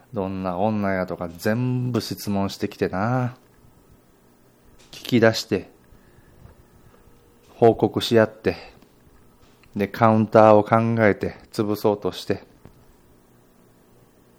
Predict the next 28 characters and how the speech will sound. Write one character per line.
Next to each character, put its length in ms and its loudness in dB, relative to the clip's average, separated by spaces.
お 100 -2
前 200 6
ら 100 4
み 120 0
た 140 0
い 60 2
な 120 0
ク 180 0
ズ 140 4
に 120 4
な、 360 0
雑 240 2
魚 160 6
に 100 -2
な、 260 -6
わ 140 2
し 160 0
の 120 4
人 200 2
生 260 0
を 120 -2
潰 320 0
さ 180 4
せ 120 0
は 140 0
し 160 -2
な 140 0
い。 80 -18